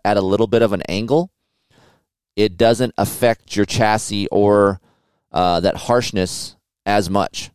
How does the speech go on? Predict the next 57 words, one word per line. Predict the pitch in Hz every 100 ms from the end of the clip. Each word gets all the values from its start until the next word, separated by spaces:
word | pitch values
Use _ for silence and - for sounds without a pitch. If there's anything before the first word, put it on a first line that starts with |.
| _ _ _ _ _ _ _
So | - 117 107 101 -
I'm | 107 143
always | 143 131 110
working | 98 120 - 113
my | 107 104
way | 104 101
left | 95 107 104 -
to | 92
right | 117 127 123
or | 101
right | 98 104 -
to | 87
left | 101 120 117 110
at |
Glen | 104 113
Helen. | 110 113 117 113 107 _ _
I'm | - 101 104
never | 120 117
straight | 107 - - 107 110 - - - _ _
at | 87 71
Glen | 92 90
Helen. | 87 71 - _ _ -
I'm | 98
never | 110
just | 104 90
riding | 92 101 110 101
somewhere | - 110 98 90
straight. | 87 - 90
Like, | - 92
even | 117
though | 127
I'm | 120
down | 92 107 123
a |
straightaway, | 104 113 117 127 143
I'm | - 101 95
moving | 101 110 110 107
to | 95
the | 85
left, | 98 151 170 - -
I'm, | 85
or | 85
moving | 85 90 87
to | 87
the | 80
right. | 78 120 175 175 - _ _ _ _
I'm | -
never | 110 127 117
just | 110 -
pointing | - 120 127 127
out | 117 117
of |
a | 110
corner | - 110 107
going | 98 98 92
straight. | - 92 65 -
So | - 98